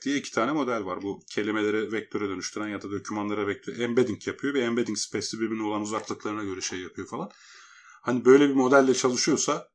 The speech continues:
kelimelerin birbirine uzaklığını, cümlelerin birbirine uzaklığını bildiğimiz için, "Ha bak, e, G P T üç olsaydı bu kesinlikle Emre kelimesinden sonra yüzde iki olasılıkla yorgancı gil gelir diye bildiğimiz zaman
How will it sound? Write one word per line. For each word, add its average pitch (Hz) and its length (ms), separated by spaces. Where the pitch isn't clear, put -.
kelimelerin 131 480
birbirine 127 240
uzaklığını, 110 600
cümlelerin 117 400
birbirine 120 220
uzaklığını 120 580
bildiğimiz 135 400
için, 143 200
"Ha 120 220
bak, 120 240
e, 113 120
G 117 180
P 120 120
T 143 120
üç 127 200
olsaydı 131 440
bu 107 100
kesinlikle 143 540
Emre 127 360
kelimesinden 113 680
sonra 127 340
yüzde 135 320
iki 135 200
olasılıkla 127 480
yorgancı 113 500
gil 104 220
gelir 110 360
diye 104 240
bildiğimiz 127 460
zaman 135 380